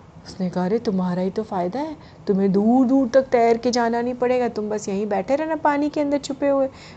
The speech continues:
मैं जानवरों को यहाँ लेके आऊँगा और फिर हम लोग क्या करेंगे, मज़े से ट्रीट उड़ाएंगे। आहा, क्या नरम नरम मांस खाएंगे,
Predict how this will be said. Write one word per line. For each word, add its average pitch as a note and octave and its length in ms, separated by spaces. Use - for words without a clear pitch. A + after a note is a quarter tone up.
मैं C4+ 180
जानवरों G3 400
को F#3+ 100
यहाँ F#3+ 200
लेके F#3 300
आऊँगा B3 480
और C#4+ 220
फिर A#3 180
हम G3+ 240
लोग G#3 180
क्या A3 160
करेंगे, D4 440
मज़े A#3+ 400
से B3+ 140
ट्रीट G#3+ 340
उड़ाएंगे। D4+ 460
आहा, A3+ 540
क्या B3 300
नरम A#3 320
नरम A#3 340
मांस G#3 280
खाएंगे, C#4+ 680